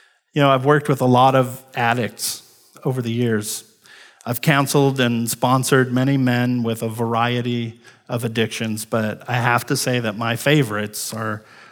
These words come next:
almost always the chemical addicts, the alcoholics and the drug users. And this is because they understood that obedience, that staying sober,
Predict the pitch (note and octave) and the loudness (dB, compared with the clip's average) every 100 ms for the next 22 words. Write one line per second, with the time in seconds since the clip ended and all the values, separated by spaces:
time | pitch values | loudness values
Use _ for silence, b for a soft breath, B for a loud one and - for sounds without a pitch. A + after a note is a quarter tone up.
0 | B - B2+ C3+ C#3 - A#2+ A#2 A#2 A2+ | B 0 2 4 2 2 2 2 0 -2
1 | A2 - A2 - A#2 G#2+ - G2 G2+ - | -4 -6 -6 -4 -2 -4 -6 -10 -10 -14
2 | - G2+ - - - - - _ A#2+ G#2+ | -12 -12 -12 -14 -14 -18 -18 _ -8 -6
3 | A2+ B B - A#2+ C3 C#3 B2 A#2+ A#2+ | -10 B B -2 0 2 2 2 2 2
4 | A#2+ - A2+ A2 A2 G#2 - B2 A2 A2+ | 0 -4 -4 -4 -4 -8 -10 -8 -2 -2
5 | G#2 G2+ G2 - G2+ - - _ _ _ | -2 -6 -10 -12 -14 -14 -14 _ _ _
6 | B B B B B - C#3 F#3+ G#3+ G3+ | B B B B B -4 2 2 2 2
7 | G#3 G3 D#3 C#3+ D#3 F#3 F3 E3+ E3 - | 2 2 2 4 4 6 4 4 2 2
8 | - D3 B2+ A#2 A#2+ A#2+ A#2+ A2+ - D3+ | 2 4 4 2 -2 -2 0 0 -4 -4
9 | A#2+ A2 C3+ D#3+ C3 G#2+ G2 - - - | -2 0 2 2 2 -2 -6 -12 -14 -16
10 | _ _ _ b b b _ A#2 - - | _ _ _ b b b _ -6 -4 0
11 | - A#2 D#3+ D#3+ - C#3+ B2+ A2+ G2 G#2 | 2 4 4 2 2 0 0 -4 -6 -8
12 | A2 | -12